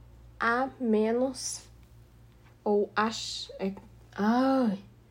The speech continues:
a fórmula é K Y mais e A X menos. Então, vai ficar C A, C X A Y. Igual tenho K mais, C L menos, vai ser K C L. N A mais, S dois menos,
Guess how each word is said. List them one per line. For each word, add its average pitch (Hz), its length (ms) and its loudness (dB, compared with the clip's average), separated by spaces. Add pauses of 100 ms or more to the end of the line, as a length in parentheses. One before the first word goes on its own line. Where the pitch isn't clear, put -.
(480)
a 240 120 -8
fórmula 254 380 -2
é - 80 -10 (300)
K 311 300 0
Y 208 480 0
mais 190 340 -2
e 226 160 0
A 226 160 2
X 247 360 0
menos. - 560 -10 (160)
Então, 208 140 -4
vai 202 100 2
ficar 214 260 -4
C - 220 2
A, 240 420 2 (140)
C - 280 2
X 311 540 -4
A 285 180 -2
Y. 190 380 -4 (760)
Igual 254 300 2
tenho 196 260 -2 (120)
K 277 160 0
mais, 277 640 -4 (320)
C - 220 0
L 247 280 2
menos, 180 540 -6
vai 196 160 -4
ser 190 140 -6
K 196 200 -8
C - 160 -8
L. - 260 -8 (520)
N 240 340 4
A 202 160 2
mais, 254 580 -2 (140)
S 233 420 -4
dois 226 380 -2
menos, 165 600 -6